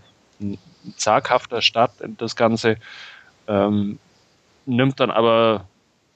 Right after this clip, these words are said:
an Fa-, Fahrt auf und ja, auch wenn dann ein bisschen diese ganzen, ähm, Verstrickungen und Verwebungen ans Tageslicht kommen,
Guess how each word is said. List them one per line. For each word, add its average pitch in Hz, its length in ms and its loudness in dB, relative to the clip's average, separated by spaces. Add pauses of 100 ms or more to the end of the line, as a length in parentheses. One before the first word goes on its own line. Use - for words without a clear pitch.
(180)
an 110 120 -6
Fa-, - 420 -6
Fahrt 123 400 0
auf 123 340 0
und 110 440 -10
ja, 101 180 -2
auch - 300 -6
wenn 104 220 0
dann 107 140 2
ein 107 60 0
bisschen 107 320 -6
diese 107 220 0
ganzen, 104 520 0 (640)
ähm, 101 380 -2 (180)
Verstrickungen 117 720 -4
und 101 180 -6
Verwebungen 110 640 0
ans 107 260 -4
Tageslicht 107 580 -2
kommen, 107 540 0